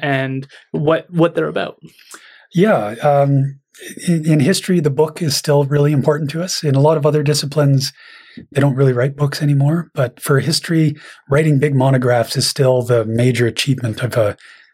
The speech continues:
Speaker 2: of your academic career. And so I've been fortunate to be able to produce two major books, either as the primary or, or, or, uh, contributing author, and a third where I was another contributing author.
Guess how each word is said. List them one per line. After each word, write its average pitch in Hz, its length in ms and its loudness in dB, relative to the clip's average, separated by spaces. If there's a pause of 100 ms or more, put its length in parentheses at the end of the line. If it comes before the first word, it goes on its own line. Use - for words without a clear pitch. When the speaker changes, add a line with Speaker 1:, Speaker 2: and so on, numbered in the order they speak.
(160)
Speaker 2:
of 117 140 0
your 117 140 2
academic 113 500 -2
career. 113 460 -4
And 95 200 -12
so 127 160 -4
I've 120 140 0
been 123 160 -2
fortunate 135 480 -2
to 123 140 -2
be 120 100 0
able 117 160 0
to 123 60 0
produce 135 380 0 (380)
two 202 140 2
major 139 320 4
books, 139 380 -2
either 127 240 0
as 110 160 -2
the 110 140 -2
primary 127 500 0
or, 113 240 2
or, 110 360 -2
or, 107 320 -2
uh, 101 140 -4 (720)
contributing 127 440 2
author, 120 340 2
and 113 120 0
a 107 40 0
third 127 380 0
where 104 200 -2
I 104 80 -4
was 107 100 -8
another 110 540 -4
contributing 113 480 -6
author. 131 340 -4